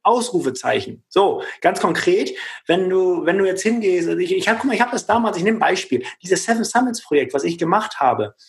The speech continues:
ich habe das zweitausendsieben wirklich aus dem Moment heraus, ohne das kaputt zu denken. Ich hatte ein Gefühl, ich will jetzt sieben Jahre meines Lebens in dieses Projekt realisieren. Ich hab da nicht drüber nachgedacht, ich hatte dieses dringende Gefühl, das machen zu wollen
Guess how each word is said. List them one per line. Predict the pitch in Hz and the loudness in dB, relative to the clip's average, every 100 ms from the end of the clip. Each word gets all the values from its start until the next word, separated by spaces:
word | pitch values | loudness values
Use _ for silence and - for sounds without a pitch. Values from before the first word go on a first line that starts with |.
| - - | -20 -16
ich | 135 147 | -6 0
habe | 202 220 | 2 2
das | 202 - - | 0 -2 -2
zweitausendsieben | 214 214 180 185 175 156 131 156 214 226 254 - - _ | -2 0 2 2 0 -2 -2 -2 -2 0 -2 -6 -16 _
wirklich | 165 214 370 226 220 - - | 0 0 -2 -2 -2 -2 2
aus | 220 254 - | 2 2 0
dem | 214 | 0
Moment | 202 190 196 190 | 2 0 0 0
heraus, | 165 123 113 110 - | 0 2 2 0 2
ohne | 190 220 | 2 2
das | 214 - | 0 0
kaputt | 160 - - 254 | -2 -2 -6 -8
zu | - 135 | -4 -2
denken. | 127 117 113 135 | 0 0 -2 -4
Ich | 131 | -2
hatte | 196 202 | 0 0
ein | 170 | 0
Gefühl, | 165 - 233 262 | -2 -2 0 0
ich | 180 - | -4 0
will | 175 202 | 0 2
jetzt | 190 135 | -2 -4
sieben | 190 220 | -4 -2
Jahre | 214 180 | 0 2
meines | 165 151 - | 2 0 0
Lebens | 160 185 190 - | 0 0 0 -2
in | 196 | -2
dieses | 208 196 - | 0 0 0
Projekt | - 160 175 - | 0 0 0 2
realisieren. | 147 131 120 127 151 254 254 - - - | 2 2 -2 0 2 0 -2 -10 -12 -8
Ich | - - | -2 -2
hab | 233 | 2
da | 214 | 0
nicht | 233 - | 0 -2
drüber | 220 | 0
nachgedacht, | 220 226 208 196 | 0 0 -4 -2
ich | 196 | -2
hatte | 220 | -2
dieses | 220 208 190 | 0 -2 -2
dringende | - 240 226 | -2 0 2
Gefühl, | 202 202 - 220 | 0 0 0 0
das | 202 | 0
machen | 208 202 196 | 0 0 -2
zu | 175 160 | -4 0
wollen | 180 | 0